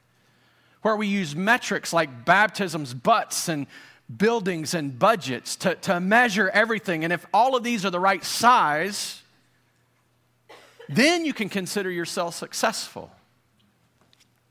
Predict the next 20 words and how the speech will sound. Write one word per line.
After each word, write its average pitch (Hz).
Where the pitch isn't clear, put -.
We 123
live 151
in 156
a 139
culture 196
in 123
which -
churches 156
depend 147
more 156
on 147
the 127
programs 143
they 123
offer 131
than 113
the 104
power 131
of 104
God 113